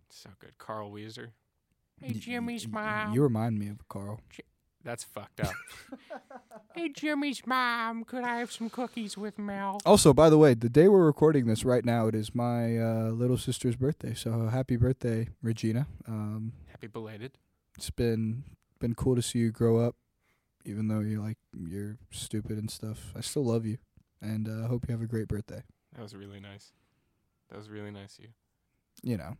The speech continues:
Speaker 2: I, I'm a little bit, I, you know, I love all my siblings. I
Speaker 1: You're a
Speaker 2: love 'em.
Speaker 1: softie.
Speaker 2: Yeah.
Speaker 1: You're a big old
Speaker 2: I,
Speaker 1: softie.
Speaker 2: on the outside, I have this big beard and stuff, but, like, deep down inside, I'm,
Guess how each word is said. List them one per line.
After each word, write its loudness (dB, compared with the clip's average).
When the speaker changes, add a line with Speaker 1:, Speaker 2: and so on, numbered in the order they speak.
Speaker 2:
I, -8
I'm 0
a 4
little 2
bit, 2
I, -6
you -4
know, -2
I -4
love 0
all -2
my -6
siblings. -6
I -6
Speaker 1:
You're 0
a 4
Speaker 2:
love 4
'em. -2
Speaker 1:
softie. -10
Speaker 2:
Yeah. -6
Speaker 1:
You're -18
a -18
big -16
old -14
Speaker 2:
I, -12
Speaker 1:
softie. -12
Speaker 2:
on 0
the 4
outside, 4
I 4
have 2
this -2
big -2
beard 0
and -6
stuff, -8
but, -10
like, -8
deep -2
down -2
inside, -6
I'm, -4